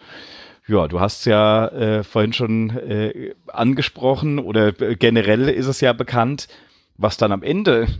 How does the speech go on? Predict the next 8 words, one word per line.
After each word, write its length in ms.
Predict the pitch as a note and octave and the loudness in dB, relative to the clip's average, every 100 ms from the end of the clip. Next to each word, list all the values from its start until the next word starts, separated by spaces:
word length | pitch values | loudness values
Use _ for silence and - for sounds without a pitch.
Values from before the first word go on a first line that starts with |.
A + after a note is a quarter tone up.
| - _ _ _ | -12 _ _ _
vor 260 | - B2+ | -2 0
dieser, 580 | B2 A2+ A2 G#2+ A2 A#2+ A3 | 0 0 2 4 0 -2 -6
äh, 280 | G#2+ G2+ G2 | -2 -2 0
Katar-Pause 1040 | G#2 F#2+ A2+ D3 - A#2+ A#2 G#2 G#2 F#2 - _ _ _ | -2 0 0 0 2 2 2 2 0 -2 -6 _ _ _
auf 200 | A#2 G2+ - | -4 -4 -2
dem 180 | G#2 | -2
Tabellen-, 560 | G2+ F#2+ A#2 D3+ D3+ C#3 | -2 -2 0 0 0 -2
äh, 800 | - A#2 A#2 A2+ A2+ A2+ - | -2 0 2 2 2 0 -2